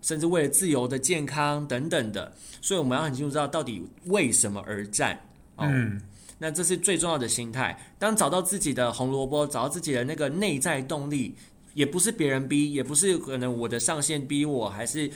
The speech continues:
Speaker 1: 我的伙伴逼我，没有人，我就自己想要成功，我想要翻转我的财富。那这个时候你很清楚，你就会知道说，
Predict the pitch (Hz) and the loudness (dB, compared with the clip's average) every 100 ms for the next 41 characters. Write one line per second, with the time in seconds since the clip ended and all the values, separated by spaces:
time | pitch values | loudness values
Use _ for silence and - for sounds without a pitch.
0 | - - 117 117 107 107 143 143 127 - | -10 -6 -4 -4 -4 -2 0 0 -2 -4
1 | 131 139 120 98 120 151 185 123 104 98 | -2 0 -2 -2 -2 0 2 2 0 -4
2 | - - - 120 143 170 - 233 165 156 | -10 -20 -8 -4 -2 -4 -2 -2 0 0
3 | 120 120 151 - 117 117 127 123 139 - | 0 0 0 0 -2 -4 -2 -2 -2 -2
4 | 110 131 143 - - - - - - - | -2 -2 -2 -6 -20 -20 -20 -20 -12 0
5 | 165 170 156 120 110 110 - 104 107 160 | 2 2 0 0 -2 -2 -2 -4 -2 -2
6 | - - - - - 156 165 156 208 170 | -2 -6 -20 -20 -14 -6 -4 -2 -2 0
7 | 131 120 143 107 120 131 131 107 143 139 | -2 -2 -2 -4 -4 -6 -6 -6 -4 -4
8 | 113 - - - 113 151 147 139 143 139 | -6 -8 -16 -12 -6 -4 -4 -2 -2 -2
9 | 135 139 | -4 -6